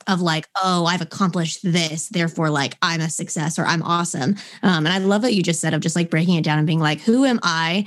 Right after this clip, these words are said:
as a beloved child of God?" Or if you don't believe in God, just, like, "Who am I as, like, my most beloved?" I love that you break that down just 'cause I think that's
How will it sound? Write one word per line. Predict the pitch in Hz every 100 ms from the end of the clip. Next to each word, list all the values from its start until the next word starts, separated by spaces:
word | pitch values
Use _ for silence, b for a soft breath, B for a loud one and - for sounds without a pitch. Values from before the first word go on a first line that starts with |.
| B B B
as | 196 190
a |
beloved | 190 175 160 170 170
child | 180 170 151
of | 156
God?" | - 87 117
Or | 185 175
if | 170
you |
don't | 185 165
believe | 175 180 196
in | 190
God, | 151 160
just, | 175 165
like, | 175 147
"Who | - 240
am | 226
I | 175
as, | 175 175
like, | 175 170
my | 185 165
most | 165 165 -
beloved?" | - 151 151 -
I | 175
love | 185 196
that | -
you | 208
break | 170 170
that | 156
down | 165 156
just | 160 -
'cause | 180
I | 175
think | 175 214 208
that's | 220 196